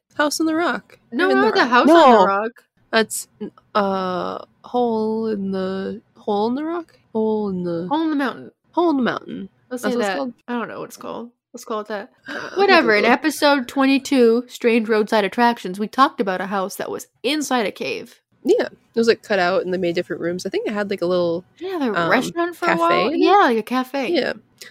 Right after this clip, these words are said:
Speaker 1: There's something so, like, cool and magical about dwellings or, like, places inside of caves. <laughs>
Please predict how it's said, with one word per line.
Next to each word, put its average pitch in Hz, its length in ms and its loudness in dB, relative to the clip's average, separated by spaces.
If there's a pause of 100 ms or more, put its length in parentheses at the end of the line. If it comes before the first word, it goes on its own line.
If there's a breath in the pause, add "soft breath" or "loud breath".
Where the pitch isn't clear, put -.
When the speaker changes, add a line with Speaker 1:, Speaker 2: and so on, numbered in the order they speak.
Speaker 1:
There's 269 100 2
something 415 280 8
so, 269 120 -2
like, 240 220 4
cool 190 280 2
and 185 100 2
magical 165 480 -2
about 175 360 -2 (300)
dwellings 175 580 0
or, 156 120 2
like, 160 200 -2 (160)
places 170 360 0
inside 165 280 0
of 156 320 -10 (240)
caves. 160 320 -2
<laughs> 240 100 -4